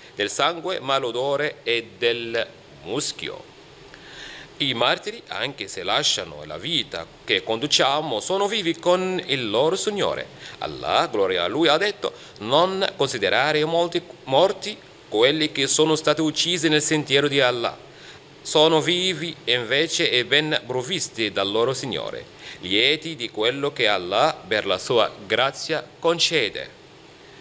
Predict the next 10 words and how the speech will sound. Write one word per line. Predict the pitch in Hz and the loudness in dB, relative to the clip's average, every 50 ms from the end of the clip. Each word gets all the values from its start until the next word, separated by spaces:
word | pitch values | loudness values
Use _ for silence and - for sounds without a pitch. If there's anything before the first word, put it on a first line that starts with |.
| - - - - - - - | -20 -20 -20 -20 -20 -8 0
E | - 92 98 - | 2 2 2 2
cu-, | - 107 - - | -2 -8 -4 0
a | 101 95 92 | 0 0 0
quelli | - - 131 147 160 160 160 156 | 2 2 4 4 4 4 0 -2
che | - 147 139 | -2 -4 -2
sono | - - 165 156 160 160 160 151 | 0 2 4 4 4 4 4 4
rimasti | 147 143 143 143 139 156 151 - | 2 2 4 2 2 2 0 -2
dietro | 147 139 147 147 156 151 160 156 | 0 2 4 4 4 2 0 0
loro | 147 160 175 196 190 185 185 165 | 4 4 6 6 6 4 2 2
danno | 131 120 131 135 147 160 165 170 170 170 175 170 165 165 165 160 | 2 2 2 4 4 2 0 -2 -6 -6 -6 -6 -6 -4 -6 -6